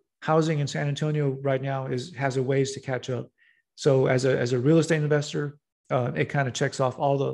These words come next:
all the boxes for me, um, as, as a market that I want to be involved in. And then the last thing, the fifth thing,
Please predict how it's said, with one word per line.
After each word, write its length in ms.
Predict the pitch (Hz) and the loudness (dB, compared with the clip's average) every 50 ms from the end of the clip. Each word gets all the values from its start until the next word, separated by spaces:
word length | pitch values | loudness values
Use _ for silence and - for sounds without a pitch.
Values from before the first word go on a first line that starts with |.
| 139 - | -4 -4
all 140 | 143 135 131 | -4 -2 -2
the 80 | 131 | -4
boxes 480 | 120 120 123 127 123 - - 123 117 - | -4 -6 -6 -8 -8 -8 -12 -12 -12 -8
for 180 | - 131 123 | -6 -6 -4
me, 240 | 117 120 123 123 120 - _ _ _ _ _ _ _ - | -4 -6 -6 -8 -10 -12 _ _ _ _ _ _ _ -4
um, 380 | 135 127 123 120 120 127 131 | -2 -2 -2 -4 -4 -6 -2
as, 220 | - 135 123 123 127 | -2 -2 -2 0 -2
as 160 | 127 120 123 | -4 -4 -4
a 60 | 123 | -2
market 340 | 120 123 127 123 - 131 - | 0 0 -2 0 -2 -2 -2
that 120 | 127 123 | -2 -2
I 80 | 123 127 | 0 0
want 260 | 131 131 127 127 - | 0 -2 -2 -2 -4
to 80 | 131 123 | -4 -4
be 200 | 127 127 123 123 | -2 -4 -4 -4
involved 400 | 117 120 123 120 120 120 120 123 | -4 -4 -4 -6 -6 -6 -8 -6
in. 220 | 127 120 131 123 - _ _ _ _ _ _ _ _ _ _ _ _ _ _ _ _ _ _ _ - | -6 -6 -8 -10 -12 _ _ _ _ _ _ _ _ _ _ _ _ _ _ _ _ _ _ _ 0
And 120 | 147 143 151 | 4 4 6
then 340 | 170 170 165 165 165 - - | 6 6 6 4 0 -4 -2
the 140 | 151 160 143 | 0 2 4
last 260 | 165 175 196 185 - | 4 4 2 2 0
thing, 160 | 175 160 143 | 0 0 0
the 80 | 139 139 | 0 0
fifth 300 | - 190 214 208 202 - | 2 2 2 2 0 -4
thing, 320 | 151 139 135 139 139 135 | -4 -4 -4 -4 -6 -8